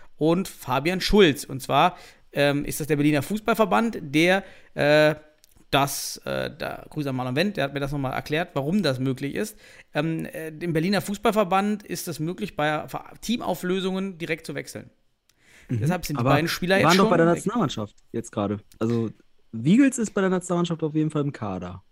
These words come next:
Speaker 1: Genau.
Speaker 2: Okay.
Speaker 1: Und Fabian
Speaker 2: Steht dort
Speaker 1: Schulz auch.
Speaker 2: aber noch unter achtzehnhundertvierundneunzig.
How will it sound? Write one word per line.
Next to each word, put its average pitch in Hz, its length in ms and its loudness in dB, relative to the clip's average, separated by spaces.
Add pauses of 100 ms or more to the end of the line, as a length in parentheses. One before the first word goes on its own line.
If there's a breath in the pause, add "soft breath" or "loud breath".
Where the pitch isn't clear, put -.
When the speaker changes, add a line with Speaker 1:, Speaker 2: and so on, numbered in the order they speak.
Speaker 1:
Genau. 262 200 0
Speaker 2:
Okay. 101 260 -2
Speaker 1:
Und 92 100 -4 (260)
Fabian 151 300 4
Speaker 2:
Steht 175 80 -4
dort 180 140 8
Speaker 1:
Schulz 208 40 0
auch. 202 40 2
Speaker 2:
aber 180 140 6
noch 175 140 6
unter 165 300 2
achtzehnhundertvierundneunzig. 160 1120 0